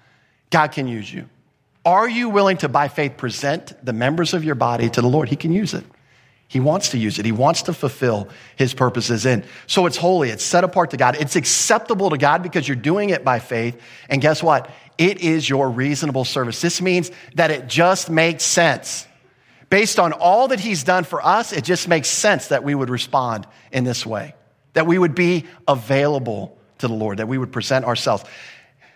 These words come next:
"And do not be conformed to this world, but be transformed by the renewing of your mind, that you may do what? Prove, test, evaluate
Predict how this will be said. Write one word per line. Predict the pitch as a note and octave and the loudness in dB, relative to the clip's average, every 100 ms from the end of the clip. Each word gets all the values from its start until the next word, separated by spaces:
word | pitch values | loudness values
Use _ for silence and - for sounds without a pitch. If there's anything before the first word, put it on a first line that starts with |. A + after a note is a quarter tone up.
| _ _ - | _ _ -4
"And | D3+ | 0
do | C#3 F3 | 2 4
not | F#3+ F#3 | 4 2
be | F#3+ | -2
conformed | F#3+ F3 - D#3+ D3+ | 0 -4 -2 -4 -2
to | |
this | C3+ B2+ - | -2 -2 0
world, | C3+ C#3 B2 | 0 0 0
but | A#2 - | -4 -2
be | C#3 | -4
transformed | A#2 - D3+ E3 F3 E3+ - D3 D3+ C#3+ | -2 -2 0 0 -2 -4 -6 -4 -2 0
by | B2 | 0
the | A2+ | 0
renewing | A2+ A2+ A#2+ C#3+ D#3+ E3 - | -4 -4 -2 -2 -2 -6 -4
of | A#2+ G#2+ | -4 -2
your | G#2+ | -6
mind, | G#2+ A2 B2 C3+ C#3 - - _ | -2 0 0 -2 -8 -20 -20 _
that | B2+ B2+ | -2 0
you | C#3+ E3 | -2 2
may | D3+ C#3+ C#3 C#3 C#3+ _ | 2 2 2 -2 -6 _
do | A#2+ A#2 | -4 2
what? | B2 - - | 0 0 -8
Prove, | - C#3+ D3 D3+ C#3 - | -2 0 0 -2 -6 -10
test, | - C#3 C#3 - - - _ | 2 2 2 -2 -12 -16 _
evaluate | G#2 F#2 A#2 C3+ C#3+ C#3+ C#3 C3+ | -10 0 2 4 2 0 0 -2